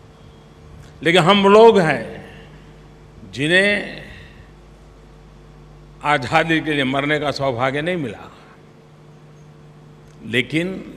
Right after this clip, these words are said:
हमारा ये भी सौभाग्य है कि हम आज़ाद भारत के लिए जी सकते हैं। हम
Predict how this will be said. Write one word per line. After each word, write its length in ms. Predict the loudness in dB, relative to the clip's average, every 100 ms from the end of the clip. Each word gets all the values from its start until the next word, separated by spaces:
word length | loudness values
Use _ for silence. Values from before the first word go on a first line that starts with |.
| -20 -20 -20 -20 -20 -20 -20 -20 -20 -20 -20 -20 -20 -20 -20 -20 -16
हमारा 320 | -8 -4 -2
ये 260 | -2 -2 -4
भी 120 | -4
सौभाग्य 580 | -8 -10 -10 -8 -10 -10
है 240 | -12 -14 -16 -20 -20 -20 -20 -20 -20 -20 -20 -20 -20 -20 -20 -20 -20 -20 -18
कि 60 |
हम 280 | -12 -8 -8 -8 -12 -18 -20 -20 -20 -20 -20 -20 -20 -20 -20 -20 -20 -20 -14 -6
आज़ाद 500 | -4 -2 -2 -2 -4 -12
भारत 340 | -10 -8 -8 -8
के 60 |
लिए 240 | -8 -10 -12 -8
जी 180 | -8 -8
सकते 440 | -10 -16 -12 -12 -12
हैं। 200 | -14 -16 -18 -20 -20 -20 -20 -20 -20 -20 -20 -20 -20 -20 -20 -20 -14
हम 240 | -6 -4